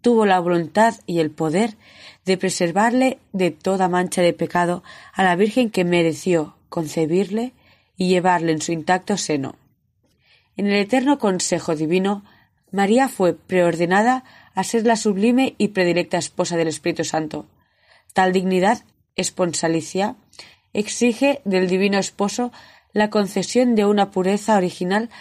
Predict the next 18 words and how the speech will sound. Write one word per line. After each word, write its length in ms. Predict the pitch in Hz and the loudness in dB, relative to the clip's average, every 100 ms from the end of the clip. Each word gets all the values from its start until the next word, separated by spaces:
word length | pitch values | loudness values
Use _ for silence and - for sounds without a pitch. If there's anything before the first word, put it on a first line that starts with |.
| - _ | -20 _
para 160 | - 185 | -2 0
la 140 | 170 | 2
que 120 | 160 185 | 2 0
iba 180 | 190 | 2
a 60 | 190 | 0
ser 180 | - 175 | 0 -4
su 160 | - | -2
amada 280 | 170 170 160 | 0 0 0
esposa. 540 | 151 - 156 143 - - _ _ _ _ _ _ _ _ | -2 -4 -8 -8 -12 -18 _ _ _ _ _ _ _ _
El 180 | 175 165 | -4 0
Paráclito, 720 | 170 180 190 208 208 226 254 _ _ _ _ _ | 2 2 2 0 0 -2 -4 _ _ _ _ _
por 200 | 185 165 | -4 0
tanto, 480 | 202 214 214 269 262 _ _ _ | 2 2 0 -4 -4 _ _ _
debía 280 | 190 202 254 | 0 2 2
eximir 520 | 269 - 233 240 285 - | 0 -2 0 2 0 0
a 100 | 190 | 2
la 120 | 175 | 2
Virgen, 500 | 180 151 160 151 | 2 -2 -8 -8